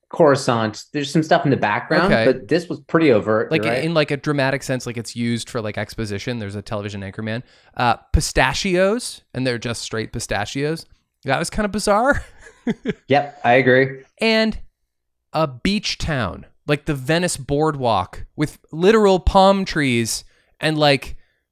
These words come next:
Speaker 2: like, chalets next to the waves where Cassian's hooking up. Like, you, like, you almost see a guy on roller skates. Like, it's the weirdest image to see in Star Wars, and I'm not mad at it, but, like, this is new.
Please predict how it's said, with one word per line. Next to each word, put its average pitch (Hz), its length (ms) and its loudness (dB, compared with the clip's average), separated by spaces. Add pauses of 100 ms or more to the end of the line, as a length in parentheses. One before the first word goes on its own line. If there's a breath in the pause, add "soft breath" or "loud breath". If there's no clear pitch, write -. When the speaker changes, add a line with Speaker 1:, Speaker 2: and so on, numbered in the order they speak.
(600)
Speaker 2:
like, 151 160 -4
chalets 175 920 0 (260)
next - 420 -2
to 175 80 -4
the 147 100 -2
waves 151 500 0
where 127 120 -4
Cassian's 139 600 0
hooking 175 440 -2
up. 135 360 2 (300)
Like, 160 260 -2 (420 soft breath)
you, 185 280 0
like, 196 160 2
you 196 100 2
almost 220 280 2
see 185 100 0
a 170 40 2
guy 165 200 6
on 143 80 0
roller 160 260 2
skates. 113 320 -4
Like, 131 120 -4
it's 135 160 -6
the 147 120 -6
weirdest 147 720 -2
image 180 280 -2
to 147 80 -10
see 165 100 -6
in 147 80 -4
Star 175 180 -4
Wars, 170 200 -2
and 139 80 -2
I'm 131 240 -4
not 226 300 -2
mad 143 460 0
at 98 220 -4
it, 95 240 -10
but, - 160 -4
like, 123 260 0 (440 soft breath)
this 220 240 0
is 220 200 -6
new. 180 460 -2